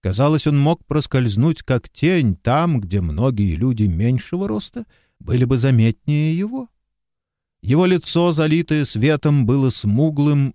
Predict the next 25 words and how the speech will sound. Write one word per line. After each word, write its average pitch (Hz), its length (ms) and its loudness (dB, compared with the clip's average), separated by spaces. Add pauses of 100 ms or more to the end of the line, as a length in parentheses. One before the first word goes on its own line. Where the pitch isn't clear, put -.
и 131 80 -2
оживлённым. 98 960 0 (440)
Лицо 117 760 -2
иностранца. 101 920 -4 (640)
Он 127 160 2
держался 120 600 0
свободно 117 600 2
и 127 60 4
уверенно. 127 640 -4 (720)
Критик 127 500 -2 (240)
мог 131 400 -4
бы 160 180 -2
лишь 143 280 -2
заметить, 127 600 0 (300)
что - 220 -4
мешковатый 127 580 0
чёрный 113 440 2
фрак - 460 -4 (360)
не 139 180 4
вязался 123 640 0
с - 120 -8
его 95 200 -2
фигурой 113 520 -4 (100)
и 120 120 -2
манерами 107 580 0